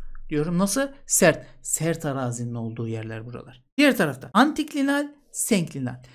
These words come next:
Eğer arazi baskıya uğrayıp arazi yumuşak bir arazi ise işte yine böyle dağlar oluşuyor.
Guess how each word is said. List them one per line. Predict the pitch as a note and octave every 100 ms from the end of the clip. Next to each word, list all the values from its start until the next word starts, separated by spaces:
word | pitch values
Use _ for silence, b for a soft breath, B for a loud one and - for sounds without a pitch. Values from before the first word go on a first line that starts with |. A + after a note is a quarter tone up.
| b -
Eğer | D#3 A#3+ C4
arazi | G3 G#3 G#3 G#3
baskıya | G3+ G3 - G#3 G#3+ G#3 -
uğrayıp | F3+ F3 F3 E3+ D#3+ B B -
arazi | C#3+ F3 F3
yumuşak | F3+ C#3 C3 G#3+ G#3
bir | A#3
arazi | A3+ A3+ G#3+ A3+
ise | A3+ B3 A#3+ A#3+ B _
işte | - G#3+
yine | F#3+ G#3+ G#3
böyle | G3+ F#3+ D#3
dağlar | D#3 D3+ F#3+
oluşuyor. | A3+ A3 G#3+ A3+ A#3